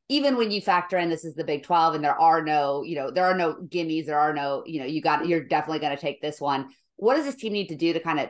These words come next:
turn that switch on consistently and, and be not just a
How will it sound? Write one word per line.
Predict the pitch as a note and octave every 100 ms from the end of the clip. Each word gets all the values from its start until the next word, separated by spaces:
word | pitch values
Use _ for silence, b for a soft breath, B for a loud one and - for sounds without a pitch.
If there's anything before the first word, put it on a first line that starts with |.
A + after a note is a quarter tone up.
| -
turn | - G3 F#3+ F3+
that | D#3 -
switch | - E3+ E3 D#3
on | - D#3+ D#3
consistently | - C#3 - E3+ E3+ G3+ E3 G#3 G3+
and, | E3+ D#3+ -
and | E3+ C#3
be | G#3+ G#3+ G#3
not | F#3+ G3 -
just | F#3+ F3+ -
a | E3 D#3 D3+ D3